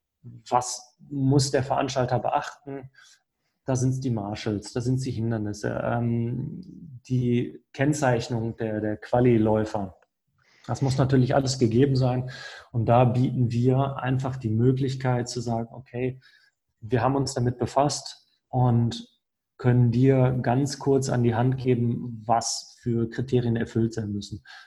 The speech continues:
Es ist nicht so, dass wir sagen, oh, wir sind die okra, wir wollen hier alles bestimmen, ganz und gar nicht. Wir wollen einfach nur, dass ein, ja, ein gewisser Standard, ähm,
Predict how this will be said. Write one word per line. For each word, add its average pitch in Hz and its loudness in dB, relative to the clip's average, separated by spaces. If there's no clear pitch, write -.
Es 104 -4
ist - -4
nicht 151 4
so, 151 6
dass 131 4
wir 135 4
sagen, 131 4
oh, - 0
wir 135 2
sind 135 0
die 131 0
okra, 139 0
wir 123 2
wollen 131 2
hier 131 4
alles 127 -2
bestimmen, 127 -2
ganz 117 -4
und 113 -8
gar 113 -6
nicht. 113 -10
Wir 107 -6
wollen 123 0
einfach 127 0
nur, 131 4
dass - -2
ein, 117 -6
ja, 139 4
ein 131 4
gewisser 127 4
Standard, 139 -2
ähm, 131 0